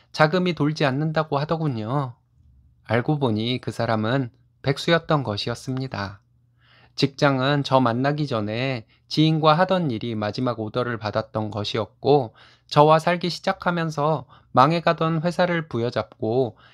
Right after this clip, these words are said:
일을 다시 해보려고 했던 것이었어요.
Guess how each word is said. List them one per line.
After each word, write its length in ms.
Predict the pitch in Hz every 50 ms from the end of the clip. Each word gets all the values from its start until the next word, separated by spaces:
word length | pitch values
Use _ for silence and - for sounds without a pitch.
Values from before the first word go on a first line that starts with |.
| _ _ _
일을 260 | - 165 165 180 175
다시 300 | 156 135 123 - - 143
해보려고 760 | 139 175 180 190 196 190 180 160 - - 127 135 147 131 - - _ _ _
했던 320 | - 185 - - 190 180 165
것이었어요. 880 | 123 107 104 - 131 127 127 - - - 107 101 107 127 147 135 123